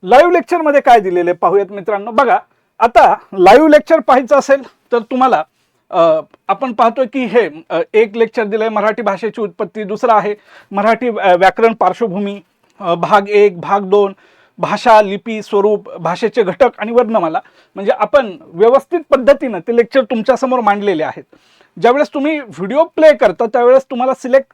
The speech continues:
क्वालिटी विचारलं जातं, तर generally चारशे ऐंशी ही क्वालिटी तुम्ही काय करा, सिलेक्ट करा, चांगलं व्यवस्थित लेक्चर तुम्हाला दिसतं. आणि एचडी स्वरूपात पाहिजे असेल आणि तुमच्या जवळचं इंटरनेट स्ट्रॉंग असेल, चांगलं चालत असेल, <clears throat> तर सातशे वीस वर सुद्धा तुम्ही पाहू शकता.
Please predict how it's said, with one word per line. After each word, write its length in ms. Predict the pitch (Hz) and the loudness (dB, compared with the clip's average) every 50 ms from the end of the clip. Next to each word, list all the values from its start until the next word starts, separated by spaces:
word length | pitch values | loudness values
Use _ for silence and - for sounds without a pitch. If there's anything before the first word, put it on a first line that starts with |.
| _ | _
क्वालिटी 420 | - 240 226 247 285 240 - 285 262 - | -2 -2 0 0 -2 -4 -6 -8 -8 -8
विचारलं 440 | - 190 208 208 - 233 202 180 175 | -8 -8 -6 -2 -2 -2 0 0 -2
जातं, 300 | 151 139 127 123 - 202 240 - _ _ _ _ _ _ _ | -4 -4 -8 -8 -10 -14 -14 -14 _ _ _ _ _ _ _
तर 140 | 285 294 302 | 2 2 2
generally 540 | 254 190 190 240 240 247 277 294 277 220 143 - _ _ _ _ _ _ _ _ _ _ - | 0 -2 -2 -2 -2 0 2 2 0 0 -6 -12 _ _ _ _ _ _ _ _ _ _ -2
चारशे 320 | 226 214 240 233 - - - - | 0 0 0 -2 -2 -2 -2 -2
ऐंशी 400 | - 220 254 254 - - 294 175 139 - _ _ _ _ _ | -2 -4 -6 -6 -6 -8 -10 -12 -12 -16 _ _ _ _ _
ही 60 | 262 | -8
क्वालिटी 380 | 262 - 254 220 247 311 311 262 | -2 0 2 2 2 0 -2 -6
तुम्ही 240 | 208 262 254 247 233 | -8 -6 -6 -4 -2
काय 160 | - 214 220 | 0 0 0
करा, 200 | 208 254 240 269 | 0 -2 -2 -2
सिलेक्ट 340 | - - 262 226 226 226 - | -2 -2 -2 0 0 -2 -2
करा, 180 | - 214 240 | -2 -2 -2
चांगलं 340 | 269 - 302 240 240 254 277 | 0 0 0 0 2 2 0
व्यवस्थित 420 | 269 247 240 226 233 226 - 269 214 - | 4 4 4 2 2 0 -4 -10 -8 -4
लेक्चर 280 | 240 214 202 - 247 | -4 -4 -2 -2 -2
तुम्हाला 340 | 220 196 - 214 202 196 226 | -2 -2 -4 -2 0 0 0
दिसतं. 320 | 240 220 247 - _ - - - _ _ _ _ _ - | 0 -2 -6 -8 _ -16 -20 -20 _ _ _ _ _ -8
आणि 200 | 190 226 233 208 | -6 -4 0 0
एचडी 320 | 208 208 - 262 277 311 | 0 0 0 -2 -4 -2
स्वरूपात 360 | - 311 349 277 233 285 269 - - | -2 -2 -2 0 0 0 0 0 2
पाहिजे 240 | 269 254 240 208 269 | 0 0 0 0 -2
असेल 220 | 247 - 294 247 | 0 0 0 0
आणि 140 | 269 233 233 214 | 0 -2 -4 -6
तुमच्या 240 | 254 226 214 - 277 | -10 -10 -2 -2 0
जवळचं 360 | 247 254 254 262 262 - 294 | 2 4 2 2 2 0 -6
इंटरनेट 480 | 247 226 226 214 - 254 240 247 262 262 | -8 -8 -6 -4 -4 -4 -4 -4 -8 -10
स्ट्रॉंग 380 | - - - 311 320 311 277 | -10 -6 -2 -2 0 0 0
असेल, 240 | 220 185 - 220 196 | -2 -2 -2 -4 -4
चांगलं 280 | 175 - 247 254 269 311 | -4 -4 -4 -2 -4 -2
चालत 360 | 311 - 226 202 202 185 - | -2 0 0 0 -2 -4 -6
असेल, 180 | 175 - 196 202 - _ _ - - - _ _ _ _ _ _ - - _ _ _ - | -10 -12 -12 -12 -14 _ _ -20 -20 -20 _ _ _ _ _ _ -20 -20 _ _ _ -2
<clears throat> 420 | 294 - - - _ 202 202 - | -2 -2 -6 -12 _ -18 0 2
तर 140 | 277 277 277 | 2 2 2
सातशे 360 | - 254 220 208 - - 285 | 0 -2 -2 -2 -2 -4 -4
वीस 220 | 269 247 269 - - | -4 -4 -6 -8 -8
वर 240 | 240 202 226 233 226 | -10 -10 -12 -12 -12
सुद्धा 280 | - 233 202 185 226 | -14 -12 -4 -4 -4
तुम्ही 240 | 240 - 240 220 269 | -4 -4 -8 -10 -2
पाहू 260 | - 277 214 180 175 | 0 0 0 0 -2
शकता. 320 | 170 - - - _ - | -8 -12 -16 -18 _ -20